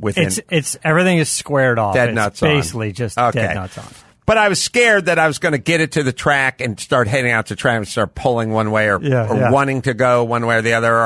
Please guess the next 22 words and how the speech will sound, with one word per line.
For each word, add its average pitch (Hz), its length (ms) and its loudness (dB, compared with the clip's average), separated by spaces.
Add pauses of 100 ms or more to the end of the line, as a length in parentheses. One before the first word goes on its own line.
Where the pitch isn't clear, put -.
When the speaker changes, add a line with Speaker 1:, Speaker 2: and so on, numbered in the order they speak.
Speaker 1:
I 123 40 4
was 120 140 0
gonna 131 200 -2
go 107 160 0
straight 120 440 -2
and 110 80 -10
the 101 60 -6
steering 117 400 -2
wheel 117 220 2
would 110 120 -2
be 107 120 -4
turned 113 460 -2 (140)
at 110 160 -8
six - 280 -6
o'clock 107 400 -2
or 117 120 2
Speaker 2:
Right. 104 80 -2
Speaker 1:
whatever. 104 360 0 (1400)
So 160 640 4
I 151 180 -2
said, 147 420 -4
uh, 143 600 0